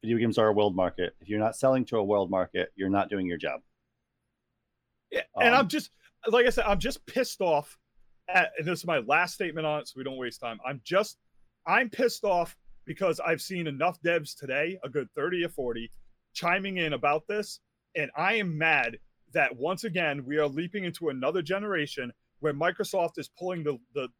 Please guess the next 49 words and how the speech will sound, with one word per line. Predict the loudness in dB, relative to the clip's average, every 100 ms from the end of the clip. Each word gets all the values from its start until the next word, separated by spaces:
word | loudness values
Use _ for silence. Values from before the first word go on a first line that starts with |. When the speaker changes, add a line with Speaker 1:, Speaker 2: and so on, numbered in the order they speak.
| _
Speaker 2:
the | -14
carpet | -2 -2 0 0
out | 2 0 -2
on, | -6 -6 -14 -8
under | -6 -2
everyone's | 0 0 -2 -4
feet | -8 -6 -6 -6 _ _ _ _ _ _ -10
to | -8
try | -2 2 4 4
and | 2
get | 0 0
a | 0
lead | -2 -6 -6 -6 -8 -12
so | -10 -2
they | -2
can | -2 -6
run | -4 -2
their | -4
mouth. | -4 -6 -8 _ _ _ _ -8
They |
did | -2 0
it | 2
with | 0
the | -2
three | -4 -6
sixty | -4 -6 -4 -2
by | -2
launching | -2 -6 -8
a | -8
year | -4 0
early, | 0 0 -2 -4
and | -6
a |
bunch | -4 -4 -4
of | -6
games | -4 -4 -2
weren't | -2 -2
ready, | -2 -2 -6 -12 _ -10
and | -8
the |
console | -6 -4 -2 -2 -6
itself | -2 -2 0
wasn't | -4 -8 -6
ready, | -6 -6
clearly, | -6 -4 -4 -6
with | -10
the | -6
Red | -6 -6
Ring. | -10